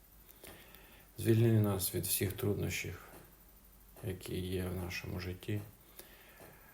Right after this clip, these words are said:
Твоєю силою, Твоєю любов'ю, Твоїм милосердям, щоб ця перемога, Боже, була свідченням для тих людей, яким ми будемо допомагати надалі.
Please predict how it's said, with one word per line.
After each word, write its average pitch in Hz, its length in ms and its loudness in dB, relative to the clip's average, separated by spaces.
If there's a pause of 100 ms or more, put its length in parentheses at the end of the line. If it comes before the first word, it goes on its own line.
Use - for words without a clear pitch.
(580)
Твоєю 95 840 0
силою, 104 540 2
Твоєю 92 300 -2
любов'ю, 95 440 -2
Твоїм 90 240 -4
милосердям, 95 640 -2
щоб - 260 -6
ця 110 140 6
перемога, 110 680 2
Боже, 92 480 -4 (460)
була 95 240 -2
свідченням 92 540 -2
для 85 140 -2
тих - 340 -6
людей, 95 280 0
яким 92 440 -4
ми 101 280 0
будемо 95 400 -2
допомагати 90 840 -4
надалі. 90 500 -4